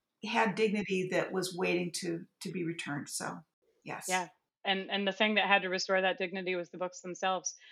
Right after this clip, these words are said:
Speaker 2: Um, I know from, you know, when I was doing research for the book and when I was looking into the history of the acquisition itself, the process by which the Mount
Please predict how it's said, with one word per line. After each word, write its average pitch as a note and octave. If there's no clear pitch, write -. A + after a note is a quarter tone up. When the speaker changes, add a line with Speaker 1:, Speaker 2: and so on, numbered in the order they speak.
Speaker 2:
Um, F#3
I A3
know A#3+
from, G3+
you G3+
know, F#3+
when G3
I F#3
was F#3
doing G#3
research A3
for A3
the F#3+
book G3
and G3
when F#3
I F#3
was F3+
looking G#3
into F#3+
the F3+
history C#4+
of A3+
the G#3
acquisition G3+
itself, F3
the F#3
process F#3
by F3+
which F3+
the F3+
Mount F3